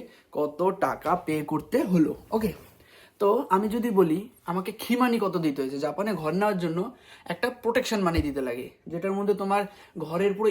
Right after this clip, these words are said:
ইন্স্যুরেন্স, ওকে, তারপরে তোমার এক মাসের ঘর ভাড়া, আর মানে বিভিন্ন রকম জিনিস, আমরা বিদেশিদের জন্য একটা ইন্স্যুরেন্স থাকে, সব মিলিয়ে আমাকে টোটাল এই ঘরটার জন্য,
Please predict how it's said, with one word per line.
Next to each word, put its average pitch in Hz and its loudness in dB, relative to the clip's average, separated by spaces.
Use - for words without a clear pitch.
ইন্স্যুরেন্স, 185 2
ওকে, 196 0
তারপরে 170 0
তোমার 170 2
এক 170 -4
মাসের 180 0
ঘর 160 0
ভাড়া, 160 4
আর 147 -2
মানে 160 -2
বিভিন্ন 320 4
রকম 190 2
জিনিস, 165 0
আমরা 175 2
বিদেশিদের 185 2
জন্য 180 0
একটা 175 -2
ইন্স্যুরেন্স 160 -6
থাকে, 156 -2
সব 202 0
মিলিয়ে 190 0
আমাকে 180 -4
টোটাল 233 2
এই 240 -2
ঘরটার 160 -4
জন্য, 139 -2